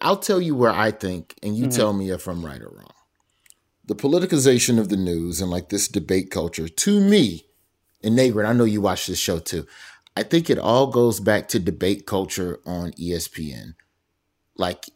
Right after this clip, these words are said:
Speaker 1: mid to
Speaker 2: Mm-hmm.
Speaker 1: late nineties, where I felt like, if I'm not mistaken, I feel like sports kinda did. I mean, there was,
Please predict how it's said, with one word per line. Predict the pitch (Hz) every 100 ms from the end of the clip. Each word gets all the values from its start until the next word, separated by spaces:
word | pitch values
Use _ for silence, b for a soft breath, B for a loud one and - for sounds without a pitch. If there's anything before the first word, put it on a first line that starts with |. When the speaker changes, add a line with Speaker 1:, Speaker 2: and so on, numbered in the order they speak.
| _ -
Speaker 1:
mid | 110 107 107 113 110
to | 120
Speaker 2:
Mm-hmm. | 101
Speaker 1:
late | 98
nineties, | 95 87 98 98 113 117 - - b b b _ _ _
where | 104 113 110 107 101 98 -
I | 107
felt | 147 165
like, | 160 147
if | 127 127
I'm | 143
not | 165 151
mistaken, | 135 143 123
I | 113
feel | - 165
like | 151 151
sports | - 120 120 -
kinda | - 131 117
did. | 123
I | 135
mean, | 151 156
there | 156
was, | 156 160 -